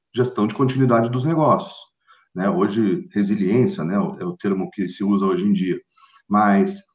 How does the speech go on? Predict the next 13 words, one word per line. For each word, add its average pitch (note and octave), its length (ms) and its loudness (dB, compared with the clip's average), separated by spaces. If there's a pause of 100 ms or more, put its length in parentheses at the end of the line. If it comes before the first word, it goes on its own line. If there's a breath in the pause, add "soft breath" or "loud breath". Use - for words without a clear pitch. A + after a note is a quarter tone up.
(100)
é G#2+ 100 0
uma F3 200 8
das D3 140 0
quatro A#2+ 380 0
políticas C3 540 0
que G3 100 -6
saem A#2+ 280 0
ali A#2 160 2
de A#2 80 0
um C#3 80 2
projeto C#3 440 0
como E3 220 4
esse. A2 320 0